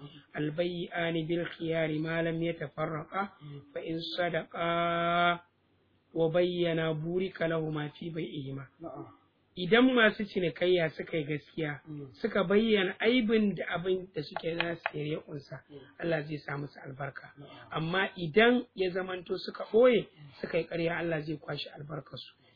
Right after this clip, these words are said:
Speaker 2: Da haka ina bawa ƴan uwa musulmi cewa shawara,
Speaker 1: Mm.
Speaker 2: duk lamuransu na yau da kullum,
Speaker 1: Mm.
Speaker 2: su dinga saka Allah a ciki, kuma su dinga saka addininsu a ciki.
Speaker 1: Na'am.
Speaker 2: Addini baya fita daga dukkan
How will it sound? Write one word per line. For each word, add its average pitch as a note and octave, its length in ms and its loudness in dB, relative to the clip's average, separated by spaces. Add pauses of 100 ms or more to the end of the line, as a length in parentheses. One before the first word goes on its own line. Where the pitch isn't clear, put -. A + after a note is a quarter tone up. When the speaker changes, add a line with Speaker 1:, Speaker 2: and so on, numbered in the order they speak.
(100)
Speaker 2:
Da E3+ 80 -2
haka F3+ 240 -2
ina F#3+ 320 -2
bawa F3 560 2 (640)
ƴan F3+ 180 0
uwa F#3+ 240 0
musulmi D#3+ 460 -4
cewa D#3 280 -4
shawara, E3+ 640 -2
Speaker 1:
Mm. - 240 -20
Speaker 2:
duk A3 120 -2 (140)
lamuransu G3 640 -2
na D#3 80 -4
yau D#3+ 180 -2
da D3 120 -6
kullum, F3+ 480 -2 (160)
Speaker 1:
Mm. C#3+ 160 -14
Speaker 2:
su - 160 -10
dinga D#3 320 -4
saka D#3 320 -12
Allah D#3 320 -4
a C3 60 -10
ciki, A3+ 420 -6 (260)
kuma E3 220 -4
su D#3+ 140 -10
dinga D3+ 280 -4
saka D3 300 -14
addininsu D#3 580 -6
a D3 100 -14
ciki. - 400 -8 (120)
Speaker 1:
Na'am. - 160 -20 (160)
Speaker 2:
Addini D#3 340 -6
baya E3 300 -2
fita D#3+ 320 -10
daga D3 240 -10
dukkan D#3 500 -8